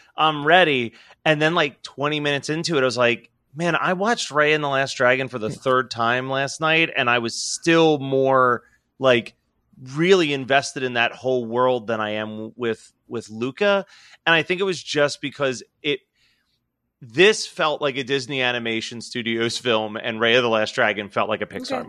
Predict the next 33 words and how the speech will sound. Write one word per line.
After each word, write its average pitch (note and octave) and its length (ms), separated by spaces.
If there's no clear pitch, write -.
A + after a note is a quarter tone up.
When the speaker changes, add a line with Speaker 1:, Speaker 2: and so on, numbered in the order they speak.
Speaker 1:
movie - 220
to - 160
me, A#2+ 220
just B2+ 300
in, B2 100
like, A#2 240
the A#2+ 100
tone B2 600
and B2 200
the A2+ 40
storyline. A2 1160
And A2+ 240
also, C3 300
I, G#2 260
I - 20
mean, G2+ 160
I G2 140
also G2+ 480
just - 220
a, - 200
a - 80
stan G#2+ 380
for G#2+ 240
Awkwafina. F#3 480
I F3 60
think E3 140
Speaker 3:
Awkwafina's D#3 80
Speaker 1:
she's D3+ 140
Speaker 3:
very G#2+ 200
Speaker 1:
very G#2 100
Speaker 3:
funny, - 60
yeah. - 20
Speaker 1:
funny. F2 260